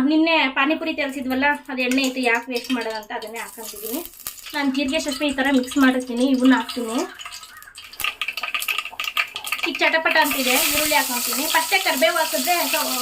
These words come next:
ಮಸ್ತ್ ಈಟ್ ಇದೆ, ಬಿಸಿ ಆಗೈತಲ್ಲ ಎಣ್ಣೆ, ಅದಕ್ಕೆ, ಆ, ಕರಿಬೇವು ಹಾಕೊಂತೀನಿ ಇವಾಗ.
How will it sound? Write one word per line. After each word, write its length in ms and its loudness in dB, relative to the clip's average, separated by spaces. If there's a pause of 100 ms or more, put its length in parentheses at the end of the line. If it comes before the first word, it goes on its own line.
(260)
ಮಸ್ತ್ 360 -2 (100)
ಈಟ್ 180 -4
ಇದೆ, 300 -2
ಬಿಸಿ 300 -4
ಆಗೈತಲ್ಲ 360 -4
ಎಣ್ಣೆ, 260 -2
ಅದಕ್ಕೆ, 340 -6
ಆ, 920 -2
ಕರಿಬೇವು 260 0
ಹಾಕೊಂತೀನಿ 380 -4
ಇವಾಗ. 200 -6